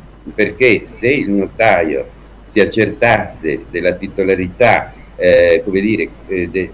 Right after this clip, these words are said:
corretta del possesso di questo denaro, cioè del fatto che questo denaro sia stato registrato alla creazione, così come un immobile viene accatastato nel momento in cui viene, eh, costruito, no?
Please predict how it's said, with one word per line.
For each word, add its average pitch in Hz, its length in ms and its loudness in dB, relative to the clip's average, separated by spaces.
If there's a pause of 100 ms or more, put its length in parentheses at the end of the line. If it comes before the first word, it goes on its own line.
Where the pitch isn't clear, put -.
corretta 104 680 2
del 76 280 -10
possesso - 560 -4
di 80 120 -12
questo 90 320 -10
denaro, 101 600 -2
cioè 101 220 0
del 82 140 -2
fatto 107 240 0
che 87 200 -10
questo 98 280 -8
denaro 98 520 -2
sia 107 380 -4
stato 117 380 0
registrato 101 800 -2
alla 78 160 -4
creazione, 78 640 -8
così 90 260 -16
come 98 320 -6
un 92 100 -8
immobile 90 600 -6 (280)
viene 98 320 0
accatastato 98 1200 -2
nel 80 120 -10
momento 85 340 -8
in 78 140 -16
cui 80 100 -12
viene, 80 360 -6 (380)
eh, 87 240 -2
costruito, 90 960 -4 (140)
no? 107 320 -2